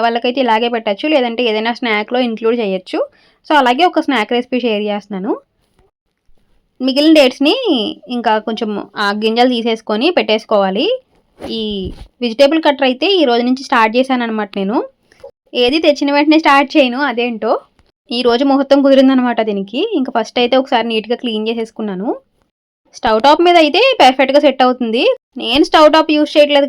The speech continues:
కాబట్టి ఈ టేబుల్ ఎడ్జ్‌లో పెట్టుకుంటే సరిపోయింది. ఇంకా అటు ఇటు కదలట్లేదులేండి. ఇంకా డేట్స్ అన్నిటిలోంచి గింజలు అయితే తీసేసుకుంటున్నాను. So ఇవైతే మరీ హార్డ్‌గా లేవులేండి, కొంచెం మెత్తగానే ఉన్నాయి. కొన్ని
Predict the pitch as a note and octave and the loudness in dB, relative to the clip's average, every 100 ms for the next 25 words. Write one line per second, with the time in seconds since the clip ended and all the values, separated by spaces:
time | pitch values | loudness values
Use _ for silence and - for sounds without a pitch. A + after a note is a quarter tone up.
0 | C4+ B3+ B3+ - A#4 E4+ C4+ A#3 A3+ C4 | 2 0 -2 -2 0 0 0 -2 0 0
1 | A3+ A#3 B3+ B3 - A#3+ B3 C4+ A3+ A#3+ | 0 -2 0 0 -2 -4 -2 0 -2 -2
2 | A#3+ A3 G#3 D#4 B4+ C4+ A#3 G#3 A#3 C4 | -4 -2 -4 -2 -2 0 0 0 -4 -4
3 | C4+ A3 A3+ B3+ A#3 G#3+ G3 F#3+ C4+ C#5 | -2 0 -2 -2 -2 -2 -4 -4 -2 -4
4 | - _ _ _ _ _ _ _ _ - | -6 _ _ _ _ _ _ _ _ -8
5 | C4 C#4 C4 C4 D#4+ D4+ D#4 D4 D4 F4 | -2 2 4 4 4 4 4 2 2 2
6 | D4 B3+ C4 C#4 C#4 B3+ B3+ C4 A#3+ G#3+ | 2 4 2 2 0 -2 -2 -4 -4 -4
7 | A3 B4 - _ - A3 A3+ A3 A3 D#4+ | -4 -4 -8 _ -6 -4 -2 -2 0 2
8 | A#3 B3 D4+ C4+ B3 C4 C#4 B3+ B3+ A#3+ | 2 2 2 2 2 2 4 2 0 -2
9 | G#3+ D#4 C#5+ _ _ _ _ _ _ - | -2 -2 -4 _ _ _ _ _ _ -10
10 | C4 C4+ A#3+ A3+ A#3+ B3+ C#4 B3+ B3 A3 | -8 -6 -8 -8 -6 -4 -4 -6 -6 -8
11 | _ _ - A#3 | _ _ -8 -4